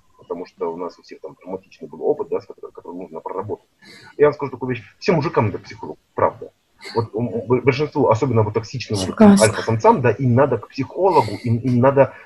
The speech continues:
Speaker 1: разбираться, почему, что, что, что сделало их такими,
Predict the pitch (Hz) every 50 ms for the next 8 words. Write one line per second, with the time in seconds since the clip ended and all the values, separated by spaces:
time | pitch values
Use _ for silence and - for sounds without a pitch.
0 | - - 127 117 117 123 131 147 151 - 127 110 110 - - 123 127 135 156 151
1 | 117 95 - - - - - 143 156 123 107 - - - 117 110 110 - - -
2 | 156 151 120 113 123 139 127 120 117 - - 131 - - 117 113 110 - 233 277
3 | 285 240 143